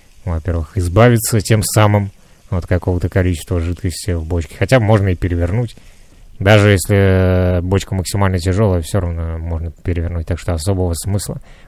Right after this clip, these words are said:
продырявливать бочку, наверное, всё-таки нет. Так, ладно. Воздушку мы оставляем. И теперь можно в бардачок попробовать засунуть. Но мне кажется, вывалится потом патроны из бардачка. Но давайте попробуем, почему нет. Потом, я думаю, найдём, если что,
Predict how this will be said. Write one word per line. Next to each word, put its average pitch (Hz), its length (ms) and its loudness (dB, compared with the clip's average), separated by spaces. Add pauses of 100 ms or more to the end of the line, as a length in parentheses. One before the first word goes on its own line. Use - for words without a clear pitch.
продырявливать 95 840 2
бочку, 90 400 -4
наверное, 87 300 -4
всё-таки 87 360 -12
нет. 87 180 -10 (440)
Так, - 240 -6
ладно. 92 320 0 (920)
Воздушку 92 500 -2
мы 92 200 0
оставляем. 95 640 0 (140)
И 85 160 -6
теперь 104 380 -2 (140)
можно 117 260 2
в 98 80 0
бардачок 104 540 2
попробовать 85 440 -4
засунуть. 92 400 -4
Но 98 60 -2
мне 101 140 0
кажется, - 320 -4
вывалится 95 500 -2
потом 85 360 -10 (420)
патроны 104 400 -4
из 82 120 -6
бардачка. 85 540 -4
Но 90 240 -6
давайте 85 420 -6
попробуем, 80 500 -8
почему 82 300 -10
нет. 82 200 -6 (720)
Потом, 95 300 -4
я 90 100 -2
думаю, 87 220 -4
найдём, 87 360 -4
если - 220 -12
что, - 260 -14